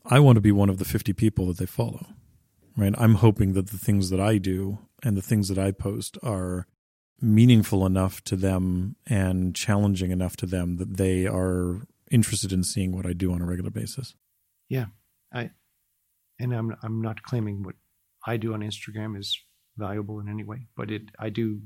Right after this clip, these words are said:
Speaker 2: try to post something if I, if it's special in some way. I'm not trying to post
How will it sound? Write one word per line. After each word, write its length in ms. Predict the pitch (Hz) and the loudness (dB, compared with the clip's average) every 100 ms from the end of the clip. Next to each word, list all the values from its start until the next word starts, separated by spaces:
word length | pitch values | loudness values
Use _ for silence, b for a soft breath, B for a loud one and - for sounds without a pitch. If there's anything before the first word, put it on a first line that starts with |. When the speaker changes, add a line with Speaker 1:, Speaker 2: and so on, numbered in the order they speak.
| - | -14
Speaker 2:
try 200 | - 98 | -12 -12
to 140 | - | -12
post 320 | - - 98 | -14 -10 -6
something 340 | - 110 101 98 | -4 -4 -8 -10
if 100 | 90 95 | -12 -16
I, 60 | - _ _ | -18 _ _
if 160 | 104 - | -12 -10
it's 440 | - - - - _ _ _ _ _ _ | -8 -8 -8 -12 _ _ _ _ _ _
special 440 | - - 110 - 90 - | -12 -8 -8 -8 -16 -16
in 60 | - | -16
some 180 | 104 101 | -14 -14
way. 100 | 120 - _ - | -16 -20 _ -10
I'm 60 | |
not 160 | 104 98 | -8 -8
trying 180 | 113 104 | -8 -10
to 60 | 87 | -10
post 460 | - 92 - - | -12 -10 -10 -14